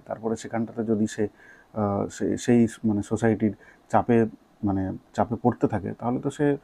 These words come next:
মানে, একটা, এটা একটা বাজে জিনিস করছে। তো এটা কেন হচ্ছে? কারণ সে ঠিকমতো শিক্ষার সুবিধাটা পায়নি। তাই এখন সরকার বিভিন্ন স্কিম নিয়ে আসছে যে এতদূর পর্যন্ত পড়াশোনা করলে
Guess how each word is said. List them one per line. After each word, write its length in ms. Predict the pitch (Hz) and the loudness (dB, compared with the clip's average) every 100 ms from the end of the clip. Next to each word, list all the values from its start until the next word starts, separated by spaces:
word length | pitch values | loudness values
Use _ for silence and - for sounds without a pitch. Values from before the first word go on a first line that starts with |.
| _ _ _ | _ _ _
মানে, 160 | 151 151 | 2 2
একটা, 240 | 151 156 | 4 4
এটা 160 | 151 160 | 4 2
একটা 160 | 151 | 6
বাজে 220 | 143 156 160 | 8 8 8
জিনিস 220 | 160 156 | 6 6
করছে। 320 | 143 - - - _ _ _ _ _ _ - | 2 0 -10 -18 _ _ _ _ _ _ -6
তো 80 | - | 0
এটা 140 | 143 165 | 2 4
কেন 200 | 151 135 | 6 4
হচ্ছে? 260 | 92 113 | 0 -4
কারণ 240 | 113 131 139 | 0 0 0
সে 160 | - - | -2 -2
ঠিকমতো 420 | - 131 139 139 | -2 -2 0 0
শিক্ষার 380 | - 139 - 143 | -4 -8 -2 -2
সুবিধাটা 400 | - 131 127 123 | 2 4 4 2
পায়নি। 320 | 123 117 110 - _ _ _ - | 0 0 -2 -6 _ _ _ 4
তাই 140 | 131 | 4
এখন 180 | 131 131 | 4 2
সরকার 320 | 123 117 127 | 2 2 2
বিভিন্ন 320 | 110 117 120 | 4 4 2
স্কিম 280 | 117 - 120 | 0 2 4
নিয়ে 180 | 117 110 | 6 4
আসছে 240 | 110 117 | 0 -2
যে 60 | 107 | 0
এতদূর 300 | 104 107 110 | 2 2 2
পর্যন্ত 400 | 107 104 107 107 | 0 0 -2 -4
পড়াশোনা 340 | 101 101 107 104 | -6 -6 -4 -4
করলে 260 | 104 104 | -4 -4